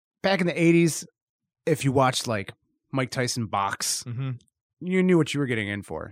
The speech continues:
Speaker 2: Oh,
Speaker 1: You,
Speaker 2: yeah.
Speaker 1: you paid a, a crap ton of money for the pay-per-view,
Speaker 2: Yep.
Speaker 1: and it was over in seconds.
Speaker 2: Yep.
Speaker 1: But you knew that if Tyson was in his prime going up against somebody, it was gonna be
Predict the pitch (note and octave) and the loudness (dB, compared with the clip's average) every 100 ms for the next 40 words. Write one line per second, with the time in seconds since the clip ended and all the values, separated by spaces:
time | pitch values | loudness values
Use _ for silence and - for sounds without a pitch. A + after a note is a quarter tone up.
0 | - G#2+ G2+ - - E3 D3+ C#3 B2+ B2 | -2 0 2 0 2 2 4 2 0 -4
1 | - D#3+ D3+ - D#3+ D3+ C#3+ C3+ C3+ - | -2 2 4 4 2 4 2 2 0 0
2 | A2+ A2+ G#2+ G#2+ G#2+ G#2 A#2+ - _ - | -2 -2 -2 0 -2 0 -2 -2 _ -8
3 | C#3 B2+ B2+ A#2+ - D#3+ D#3+ D3+ B2+ C3 | -2 0 0 -2 -2 -2 0 2 4 2
4 | A#2 A#2+ A#2+ B2 A2+ G#2+ - - - G#2+ | 4 2 2 -2 -2 -4 -6 -6 -2 -2
5 | - E2 A2 A#2 B2 C#3+ - C3 C3+ D3 | -2 -6 0 2 4 4 2 0 2 4
6 | D3+ C#3 A2+ - - C3+ C#3+ C#3+ C#3+ C#3 | 4 2 -2 -4 -2 -2 0 0 -2 -2
7 | A#2+ A2+ A2 D3+ D3 D#3 - E3 C3+ A#2+ | -2 -2 -2 0 2 2 4 4 6 4
8 | A#2 - _ _ _ C3+ C#3 C3+ C3 B2+ | 0 -4 _ _ _ -8 -6 -6 -8 -6
9 | B2 B2 A2 G2 G2 F#2 B2 A2+ A#2+ G#2 | -4 0 2 2 0 -4 -4 -4 -4 -4
10 | A#2 G#2 G#2+ G#2+ G#2 G#2 | -4 -2 -2 -2 -4 -8